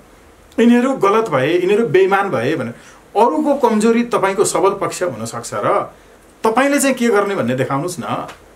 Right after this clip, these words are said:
जो मान्छेले अरूसँग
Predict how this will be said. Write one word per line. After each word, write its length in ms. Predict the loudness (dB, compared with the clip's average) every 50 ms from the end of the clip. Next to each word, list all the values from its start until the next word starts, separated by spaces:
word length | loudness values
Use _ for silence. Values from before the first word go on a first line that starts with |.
| -20 -20 -20 -20 _ _ -20 -20 -20 -20 -20 -20 -20 -20 -20 -20 -20 -20 _ -20 -20 -20 -20 -20 -18 -12 -4
जो 180 | -2 0 0 2
मान्छेले 360 | 2 0 0 0 0 0 2
अरूसँग 480 | 2 2 2 2 2 0 -2 0 0